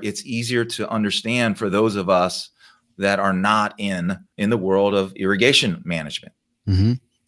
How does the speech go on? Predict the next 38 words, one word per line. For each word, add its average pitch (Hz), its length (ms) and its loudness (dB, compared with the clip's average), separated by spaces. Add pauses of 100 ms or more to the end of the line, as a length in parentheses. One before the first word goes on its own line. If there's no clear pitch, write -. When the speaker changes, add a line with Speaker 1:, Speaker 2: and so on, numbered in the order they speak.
Speaker 2:
And 123 160 8
the 113 240 6
acronym, 117 480 4
or 104 100 6
the 95 80 2
simplified 101 680 2
acronym, 87 720 -2 (180)
the, 92 320 -8 (160)
that 98 140 -2
you 92 140 -2
can 98 200 0
remember 104 680 2 (380)
that - 80 -4
you 98 140 2
shared 98 260 2
with 90 80 0
me, 90 140 2
is 87 120 0
slide, 87 800 2
right? 87 320 0 (300)
S 110 220 2 (180)
L 104 480 4
I 98 280 4
D 92 520 2
E. 85 300 -4 (400)
Speaker 1:
S 107 180 -4
L 120 140 -2
I 120 120 2
D 117 120 -6
E, 101 320 -6
s-, - 180 -12
which, 101 320 -6
again, 92 340 -2 (420)
Simplified 123 600 0
Landscape 120 460 0
Irrigation 110 560 -2
Demand 107 540 0
Estimation. 101 760 0